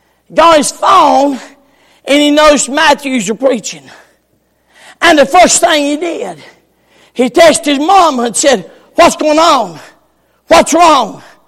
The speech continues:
Why ain't Papa preaching?" Immediately, he said,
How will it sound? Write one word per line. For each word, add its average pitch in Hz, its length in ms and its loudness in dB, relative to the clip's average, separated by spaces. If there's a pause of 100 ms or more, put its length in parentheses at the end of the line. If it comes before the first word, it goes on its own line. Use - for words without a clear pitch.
(380)
Why 339 200 4
ain't 302 120 -4
Papa 294 460 2
preaching?" 190 460 -2 (1900)
Immediately, 285 1040 4
he 285 140 0
said, - 360 0